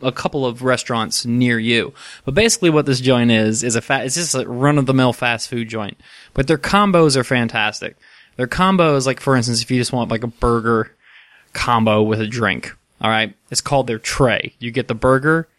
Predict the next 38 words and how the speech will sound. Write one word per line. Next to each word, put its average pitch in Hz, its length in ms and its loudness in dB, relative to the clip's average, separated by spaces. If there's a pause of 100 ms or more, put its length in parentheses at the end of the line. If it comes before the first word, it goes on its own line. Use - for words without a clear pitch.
(100)
You 131 80 -2
get 143 180 0
two 247 220 2
side 208 400 0
items, 110 340 -4
so 147 80 -2
you 156 80 -2
can 139 140 -6
choose 143 200 -2
whatever 165 320 2
the 151 80 0
hell 143 160 2
you 135 120 2
want 131 200 2
out 117 140 -2
of 113 120 -8
their 117 200 0
whole 175 460 0
list 165 180 0
of 131 100 -4
sides. 120 300 0
You 117 80 -12
can 127 140 -4
pick - 180 -6
two 294 240 4
sides, - 580 -2 (360)
and 175 200 0
then 170 140 -2
their 156 160 0
drink, 135 400 0
their 123 100 -2
standard 127 380 -2
sizes 117 460 -2
are, 110 100 -4
like, 110 160 -4
large, 113 320 0
thirty-two 110 400 -4
ounces, 110 440 -4